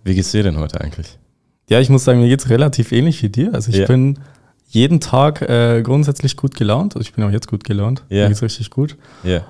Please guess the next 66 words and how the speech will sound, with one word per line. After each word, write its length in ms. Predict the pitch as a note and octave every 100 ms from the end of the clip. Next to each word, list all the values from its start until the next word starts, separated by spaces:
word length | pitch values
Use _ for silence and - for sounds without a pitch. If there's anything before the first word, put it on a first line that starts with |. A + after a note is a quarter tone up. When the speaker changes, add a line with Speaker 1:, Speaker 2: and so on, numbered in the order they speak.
| - _
Speaker 2:
Ähm, 220 | B2 A2+
aber 80 | G#2+
ich 80 | G#2+
bin 140 | B2+
heute 240 | B2+ A#2 -
aufgestanden 600 | B2+ - - - A#2 A#2
und 120 | A2
hab 100 | A2+
mir 80 | A2+
irgendwie 200 | A2 A2
gedacht 200 | G#2+ G#2
so, 240 | - A2 G#2+ _ _ _ _ -
„Ja, 60 | B2+
irgendwie 220 | A2+ A2+
hab 80 | A2
ich 100 | G2+
nicht 140 | A#2
so 160 | - A2+
viel 300 | - B2 A#2
Energie 520 | A2 G#2 G2+ B2 D#3+
wie 100 | C#3+
sonst.“ 640 | A2+ B2+ E3 A3+ - - -
Speaker 1:
Mhm. 280 | E2 F2 C3+ _ _ -
Speaker 2:
Was 180 | A#2+
jetzt 180 | B2+ -
für 60 | A#2
mich 180 | A#2 A2+
nicht 180 | A#2
ein 80 | A2+
großes 360 | G#2+ A2+ C#3 C3+
Problem 420 | - B2+ B2+ C3
ist, 260 | C3 C3 - - - - - -
weil 200 | - A2
ich 160 | A2 -
eben 120 | G#2+
weiß, 300 | G#2+ A2+ -
wie 60 | A2+
ich 80 |
dann, 320 | - A2 G#2 G2+
äh, 160 | A2
damit 240 | G#2 G#2 -
umgehe, 340 | C3+ C3 B2
mit 180 | A2+ G#2+
Sport, 520 | - - A#2 A#2 A2+
Ernährung 360 | G#2+ A2 A#2 A#2+
und 120 | A2+
so 60 |
weiter. 200 | A#2 A2+
Ich 100 | A2
hab 140 | A2 -
halt 220 | A2 -
heute 120 | G#2+
Mittag 280 | A#2 A#2+ A2+
auch 240 | G2 G#2
richtig 200 | A#2 -
gut 140 | - A2
Sport 260 | - B2+ -
gemacht, 240 | B2+ -
also 100 | G#2+
ich 100 | G#2
war 80 | A2+
jetzt 80 | -
noch 140 | A2+
an 80 | A2
der 100 | G#2+
Isar, 280 | A#2 B2+